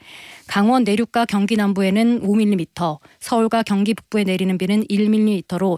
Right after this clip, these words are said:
양이 많지는 않겠습니다. 내일 아침 최저 기온은 서울이 사 도, 대구 오 도 등이 되겠습니다.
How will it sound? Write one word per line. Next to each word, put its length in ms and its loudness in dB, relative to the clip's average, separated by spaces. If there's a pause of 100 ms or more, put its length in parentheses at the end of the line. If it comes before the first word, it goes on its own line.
양이 320 0
많지는 500 -2
않겠습니다. 880 -6 (420)
내일 200 2
아침 300 0
최저 260 0
기온은 300 0
서울이 320 0
사 180 -6
도, 220 -8
대구 320 -2
오 120 -2
도 140 -2
등이 320 -2
되겠습니다. 680 -8